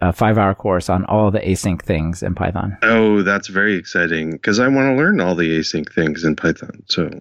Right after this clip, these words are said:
Speaker 2: I'll have to check
Speaker 1: Well,
Speaker 2: that out.
Speaker 1: I have a resource to recommend. Yeah, so I put the link in the show notes. People can check it out at training dot talk python dot f m.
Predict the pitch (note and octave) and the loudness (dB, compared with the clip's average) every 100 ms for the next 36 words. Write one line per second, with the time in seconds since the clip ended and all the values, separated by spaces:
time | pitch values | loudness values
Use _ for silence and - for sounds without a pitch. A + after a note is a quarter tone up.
0 | - F#2+ F2 - - E2 - F#2 A#2+ B2 | -4 -2 -2 -4 -6 -4 0 2 4 4
1 | B2 A2+ B2 C#3 A2+ B2 A2+ - G#2 F#2 | 4 2 2 2 2 2 2 0 0 2
2 | C#3 A2+ A#2 E3+ E3+ D3 C#3 C3+ B2 C3 | 2 2 0 0 0 0 2 0 0 0
3 | B2 A#2+ - - A2+ G2+ G2 - B2+ G#2+ | 0 -2 -4 -6 -4 -2 -2 -2 0 2
4 | G#2 G#2 F#2+ _ - G#2+ G2+ F#2+ - - | 2 0 -2 _ -4 0 2 0 -2 -2
5 | G2 G2 F#2 E2+ E2+ C#3 | -2 0 2 2 2 0